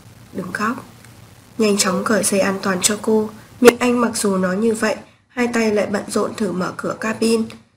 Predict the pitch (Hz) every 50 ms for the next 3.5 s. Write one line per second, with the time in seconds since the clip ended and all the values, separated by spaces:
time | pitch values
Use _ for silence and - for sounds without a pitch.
0 | _ _ - 220 220 202 - - 208 196 190 190 190 - - - - _ _ _
1 | _ _ _ _ _ _ _ _ _ _ _ _ _ _ _ _ 233 208 - -
2 | 247 240 240 226 226 208 190 - - 202 190 185 185 180 180 202 240 233 233 220
3 | - 247 226 - - - - - 226 -